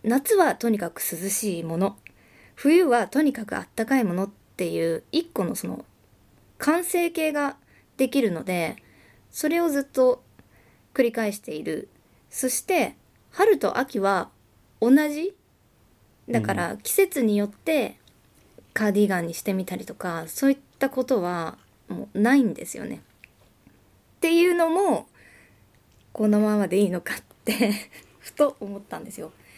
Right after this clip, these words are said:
Speaker 2: いいんじゃないの？なんかダメに、ダメな理由ある？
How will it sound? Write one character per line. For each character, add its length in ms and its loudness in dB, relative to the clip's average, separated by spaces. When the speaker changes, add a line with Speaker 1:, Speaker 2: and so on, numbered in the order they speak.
Speaker 2:
い 120 0
い 40 4
ん 60 2
じ 100 -8
ゃ 40 -6
な 100 -6
い 80 -8
の？ 160 -12
な 80 -4
ん 40 -4
か 100 -2
ダ 120 2
メ 160 0
に、 160 -4
ダ 120 0
メ 140 -2
な 100 -2
理 140 -8
由 540 -8
あ 80 -4
る？ 260 -14